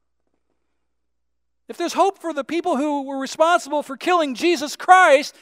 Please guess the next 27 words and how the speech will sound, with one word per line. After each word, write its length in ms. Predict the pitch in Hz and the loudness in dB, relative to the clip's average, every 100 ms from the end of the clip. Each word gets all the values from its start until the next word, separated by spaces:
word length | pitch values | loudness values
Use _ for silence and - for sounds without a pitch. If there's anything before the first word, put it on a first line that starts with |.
| _ | _
there's 200 | 339 - | -8 2
hope 240 | 285 311 | 2 2
for 120 | 311 | 0
everybody. 720 | 359 440 415 233 156 117 98 _ _ _ _ _ _ _ | 2 2 4 4 4 -2 -14 _ _ _ _ _ _ _
You 80 | 170 | -18
see 180 | - 311 | -8 0
that? 420 | 339 381 427 - _ _ _ _ _ _ _ _ _ _ _ _ _ _ _ _ _ _ _ _ _ _ _ _ | 2 0 -6 -16 _ _ _ _ _ _ _ _ _ _ _ _ _ _ _ _ _ _ _ _ _ _ _ _
From 260 | 277 254 | -2 -2
guilty 440 | 226 330 359 330 277 | 0 0 0 -4 -2
murderers 560 | 240 311 349 359 359 | 0 0 0 -2 -4
to 160 | - 294 | -6 -8
forgiven 640 | 240 202 214 311 339 339 | -6 -6 -4 -2 -2 -4
saints, 480 | - 302 311 359 - | -6 -2 -2 -4 -12
Spirit-filled 840 | - - 311 330 - 311 320 330 | -14 -8 -6 -6 -8 -6 -4 -4
saints 380 | - 320 330 - | -6 -8 -8 -10
of 160 | 247 202 | -12 -4
God, 400 | 240 294 349 349 _ _ _ | -2 0 -2 -4 _ _ _
this 220 | 277 330 | -14 -12
is 100 | 370 | -12
the 140 | 330 294 | -6 -4
offer 340 | 254 254 294 | -2 -4 -8
of 100 | 294 | -10
salvation, 720 | - 302 320 339 349 311 - 339 _ _ _ _ _ _ _ _ _ _ _ _ _ _ _ _ _ - | -6 -4 -4 -6 -10 -12 -18 -20 _ _ _ _ _ _ _ _ _ _ _ _ _ _ _ _ _ -20
of 180 | 214 | -18
deliverance 720 | 208 262 285 320 359 330 262 - | -12 -8 -4 -4 -4 -4 -6 -10
from 180 | 240 208 | -12 -12
judgment, 540 | 170 302 294 269 220 | -6 -4 -4 -6 -12